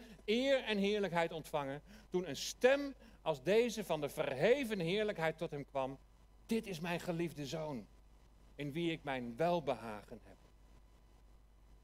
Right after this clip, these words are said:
En dit verwijst naar de verheerlijking op de berg. Daar was ook Mozes. Mozes die vertegenwoordigt de wet. Daar was ook Elia. Elia vertegenwoordigt de profeten.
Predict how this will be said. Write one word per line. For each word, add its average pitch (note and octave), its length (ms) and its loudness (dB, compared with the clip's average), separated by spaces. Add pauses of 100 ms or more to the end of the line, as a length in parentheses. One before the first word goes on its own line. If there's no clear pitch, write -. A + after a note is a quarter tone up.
(340)
En A#2+ 80 -18
dit B2 140 -8
verwijst D3 600 -2 (640)
naar C3+ 100 -8
de C3+ 120 -10
verheerlijking D#3 460 -6
op D3+ 100 -10
de C3+ 60 -20
berg. C#3+ 320 -2 (220)
Daar A2 100 -8
was A2+ 140 -8
ook B2 100 -10
Mozes. C#3+ 520 -2 (960)
Mozes C3 300 -4
die C3 120 -18
vertegenwoordigt C#3 680 -8
de C#3+ 60 -10
wet. D#3+ 260 -4 (200)
Daar B2+ 120 -2
was B2+ 120 -4
ook C3+ 100 -8
Elia. D#3 480 -4 (200)
Elia C3+ 320 -2
vertegenwoordigt C#3 680 -6
de C#3+ 120 -10
profeten. D3+ 600 -2